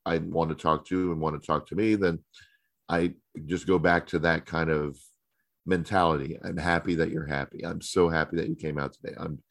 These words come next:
you know, and kind of play it off that way. And, and they're usually very happy still. <laughs>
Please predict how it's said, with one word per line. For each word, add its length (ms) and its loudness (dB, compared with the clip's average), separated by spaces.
you 100 -2
know, 140 4
and 280 2
kind 220 4
of 160 2
play 200 6
it 60 6
off 280 2
that 260 -2
way. 300 0
And, 140 -4
and 120 2
they're 80 10
usually 340 6
very 220 4
happy 400 -6
still. 420 -2
<laughs> 80 4